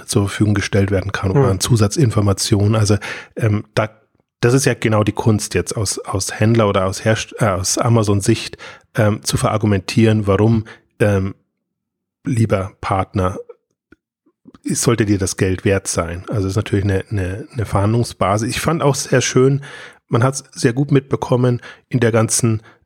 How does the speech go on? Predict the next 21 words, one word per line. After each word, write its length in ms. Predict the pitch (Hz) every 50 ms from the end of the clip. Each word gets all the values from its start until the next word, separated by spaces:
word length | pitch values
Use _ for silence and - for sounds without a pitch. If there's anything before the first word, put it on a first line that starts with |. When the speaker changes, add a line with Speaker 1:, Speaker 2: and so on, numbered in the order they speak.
| _ -
Speaker 1:
ähm, 260 | 120 110 107 104 - _
Verlagsdebatte 920 | - - - 107 104 101 117 - - - - 117 - 113 107 - - - 117
mit 200 | 107 104 - -
den 80 | 98
E-Books. 720 | 104 123 123 120 - - 92 - - - - - - - - - - _ _ -
Also 180 | - 113 104 110
das 120 | 117 120
ist 120 | 120 117 -
jetzt 180 | 123 110 -
nur 160 | - 120 117 113
ein 220 | 120 117 117 117
Beispiel, 640 | 113 104 101 113 123 - - - - 107 98 101 117
wie, 320 | 107 101 104 110 113 -
wie 120 | - 127 120
Amazon 460 | 117 110 107 110 107 - 110 104 101
agiert, 480 | 95 98 92 95 101 110 120 135 135
um, 320 | - 214 147 117 110 113 107 - - - - - - _ _ _
um 400 | - 120 107 107 107 113 113 120
letztendlich 560 | 117 107 - - - 143 113 107 113 104 -
ein 300 | 120 107 101 101 98 95 - _ - - _ _ _ _ _ _ _ _ _ _ _ _ _ _ _ _ _ -
Geschäftsmodell 1120 | - - 127 113 104 117 131 139 - - - 123 113 104 98 107 101 104 107 110 120 123